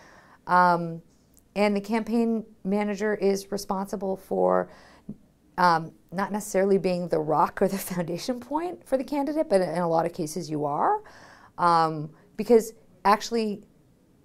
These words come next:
facing the public every day, <laughs> all day, in the snow and the rain, which is often the case in Canada,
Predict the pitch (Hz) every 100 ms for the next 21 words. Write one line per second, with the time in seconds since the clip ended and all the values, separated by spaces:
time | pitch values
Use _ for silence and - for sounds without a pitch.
0 | _ _ _ - 214 214 202 202 196 190
1 | 175 180 180 180 170 - 214 190 190 180
2 | 170 - - - - - 175 185 - 165
3 | 165 165 156 151 180 170 156 - 139 147
4 | 156 - 151 - 170 175 165 185 208